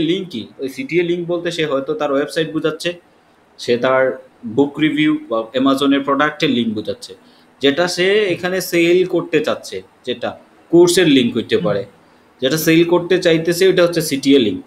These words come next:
Speaker 1: call to action, যেটার মাধ্যমে হচ্ছে action হবে, sale হবে,
Speaker 2: হুম।
Speaker 1: ওটা হচ্ছে সিটিএ। আর সিটিএ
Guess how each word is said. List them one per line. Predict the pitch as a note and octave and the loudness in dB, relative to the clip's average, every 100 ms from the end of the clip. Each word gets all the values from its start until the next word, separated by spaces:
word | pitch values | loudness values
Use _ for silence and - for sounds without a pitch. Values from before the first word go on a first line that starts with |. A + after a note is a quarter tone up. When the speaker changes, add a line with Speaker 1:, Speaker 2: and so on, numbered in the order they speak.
| _ | _
Speaker 1:
call | C3 C3+ D3+ D#3 E3+ | 2 4 2 -2 0
to | F#3+ D3+ | 0 0
action, | B3+ - G#3+ - | -4 -6 -10 -6
যেটার | B2 D3 D3 | -4 -2 -2
মাধ্যমে | D3 C#3 D#3 E3 | -4 -4 -4 -2
হচ্ছে | D#3 - F3 D3 | -4 -4 -2 -2
action | D3 - F3 | -2 -4 -2
হবে, | C3 G2 F#2+ _ | -2 -6 -10 _
sale | - - F#3 G3 C3+ | -8 2 4 6 4
হবে, | G2+ | 0
Speaker 2:
হুম। | G2 _ _ _ C#3+ | -6 _ _ _ -2
Speaker 1:
ওটা | E3+ | -2
হচ্ছে | D#3 - | -2 -8
সিটিএ। | G2 - F#2+ - _ _ _ _ _ _ _ _ | -12 -18 -20 -20 _ _ _ _ _ _ _ _
আর | A#2 G#2+ G#2 | -2 -2 -2
সিটিএ | - D#3+ D#3 F3+ | -2 -2 2 2